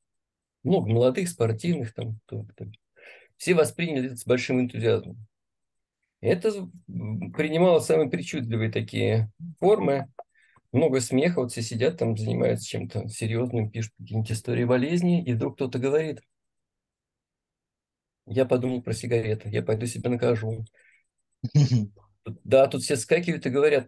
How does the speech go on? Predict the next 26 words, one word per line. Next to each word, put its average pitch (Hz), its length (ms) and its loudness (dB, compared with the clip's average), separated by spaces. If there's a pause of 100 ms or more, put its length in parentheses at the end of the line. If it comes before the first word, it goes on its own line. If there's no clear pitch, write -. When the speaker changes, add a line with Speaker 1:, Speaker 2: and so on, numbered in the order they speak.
(140)
Speaker 1:
«Зачем 113 320 -4
ты 120 80 -8
сказал 127 280 2
вслух? 175 280 -2
Мы 151 100 0
тоже 147 260 -2
подумали, 135 520 2
мы 123 120 -2
тоже 147 240 -6
идем 139 140 -6
себя 139 180 -2
наказывать». 131 540 0
И 104 60 -8
все - 160 -10
дружно 135 340 -2
идут 131 240 -6
там. - 240 -2 (540)
Не 120 140 2
успели 131 340 -4
половину 135 400 4
дороги, 131 400 2 (320)
как, 117 160 -6 (360)
ну, 127 100 -6
в - 20 -4
смысле, 113 260 -6
по-, 113 140 -12